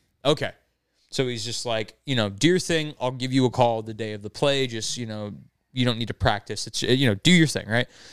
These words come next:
So the guy's like, "Okay." So he's, you know, sitting on it for a couple of days, and he's like, "Well, I don't want my voice to sound weird," right? So he does, you know,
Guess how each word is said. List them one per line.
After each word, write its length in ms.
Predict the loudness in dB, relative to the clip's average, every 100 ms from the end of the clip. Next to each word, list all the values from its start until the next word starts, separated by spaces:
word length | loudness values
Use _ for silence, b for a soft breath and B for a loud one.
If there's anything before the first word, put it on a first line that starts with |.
| B
So 120 | -2
the 80 | 2
guy's 240 | 2 2 -2
like, 180 | -6
"Okay." 360 | -4 -2 0 -2
So 180 | -2 -4
he's, 200 | -6 -8 _ _ _ _ _ -10 -4
you 60 |
know, 80 | 0
sitting 240 | 2 2
on 100 | 2
it 40 | 0
for 100 | 0
a 40 |
couple 200 | 0 0 2
of 60 |
days, 240 | 2 2 2
and 80 | 2
he's 140 | 0
like, 160 | -2 -2
"Well, 220 | -4 -4
I 60 | -6
don't 100 | -6
want 140 | -6
my 80 | -4
voice 300 | 2 4 4
to 60 | 0
sound 280 | -4 -8
weird," 260 | -12 -10 -6
right? 200 | -4 -2
So 140 | -4
he 120 | -4 -2
does, 320 | 0 2 0
you 80 | -2
know, 260 | -4 -6